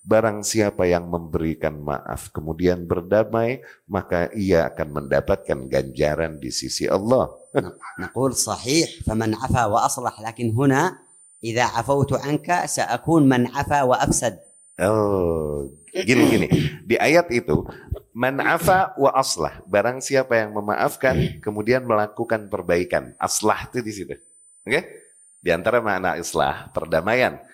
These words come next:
Speaker 1: Tapi aslah di sini juga maknanya reformasi, perbaikan. Oke? Allah berfirman, "Barang siapa yang memberikan maaf,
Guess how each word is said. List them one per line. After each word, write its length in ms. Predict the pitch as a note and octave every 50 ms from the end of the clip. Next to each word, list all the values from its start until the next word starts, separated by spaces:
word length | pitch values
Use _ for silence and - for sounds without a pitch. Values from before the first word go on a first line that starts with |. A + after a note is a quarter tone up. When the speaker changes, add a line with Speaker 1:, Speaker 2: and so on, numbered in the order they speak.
| - _
Speaker 1:
Tapi 260 | _ - F2 - F#2
aslah 440 | - - A#2+ D3 - - D3+ D3 C#3
di 80 | B2 A2+
sini 240 | - G#2+ G#2 A2+ B2+
juga 240 | B2+ B2+ A#2 C3
maknanya 560 | A#2+ A2 G2+ F2+ C#2 E2+ F#2 G2 A2 B2 A#2+ G#2+
reformasi, 720 | F#2+ - - G2+ G2 G#2 A2 A#2+ B2 - - F#2 D2+ -
perbaikan. 560 | - E2+ D#2+ D#2+ D#2+ E2 F2 E2+ - D2 C#2 - - _ _ _ _ -
Oke? 160 | G#2 D3+ F3 - - - - _ _ _ _ _ _
Allah 260 | - D#2 D#2+ F#2+ G#2
berfirman, 560 | G#2 G#2 F#2+ F#2+ B2 B2+ B2+ B2+ B2+ B2+ -
"Barang 280 | G#2+ A2 G#2+ G#2+ A2+ A#2
siapa 320 | A#2 D3 D3+ D#3 C#3+ C#3+
yang 160 | B2+ A#2+ A2+
memberikan 440 | A2 G#2 F#2+ G#2+ B2 B2 - A2+ G#2+
maaf, 600 | G2+ G2 F2 - - C2 C2+ - - - - -